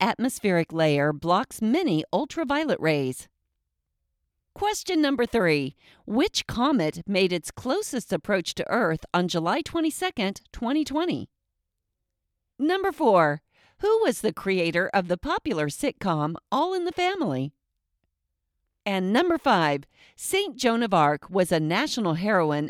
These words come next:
of what country? There's your five trivia questions.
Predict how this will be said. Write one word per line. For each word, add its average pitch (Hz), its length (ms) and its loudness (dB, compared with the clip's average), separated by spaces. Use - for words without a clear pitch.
of 160 220 2
what 202 400 -2
country? 147 600 -4
There's 214 260 2
your 254 100 2
five 285 280 2
trivia 381 360 -2
questions. 226 640 -2